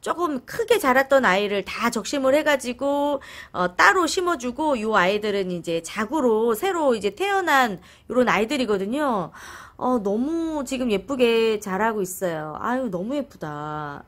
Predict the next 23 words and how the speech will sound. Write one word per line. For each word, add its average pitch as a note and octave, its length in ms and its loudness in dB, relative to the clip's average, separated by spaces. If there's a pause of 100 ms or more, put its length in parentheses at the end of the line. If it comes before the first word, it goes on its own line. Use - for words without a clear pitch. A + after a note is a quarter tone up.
<laughs> C4 920 2 (720)
네, G3+ 480 0
이렇게 A#3 680 4
그냥 A3+ 500 -4
늘 A#3 180 2
만족을 B3 460 2
주는 B3 560 -2 (300)
다육이들이 A#3+ 560 0
있는 A3+ 260 0
것 A#3+ 120 2
같습니다. F3+ 920 0
여러분들은 A3+ 600 2
어떠신가요? A#3+ 880 2 (380)
여러 F#3+ 180 4
개 G#3+ 120 2
키우고 C#4 360 0
있는 B3 180 2
다육이들이 A#3 560 2
있다면 A3 460 0
댓글로 G#3 920 2
여러분들의 G3 1080 4
다육이 F#3+ 360 -4
이야기도, F3+ 840 -2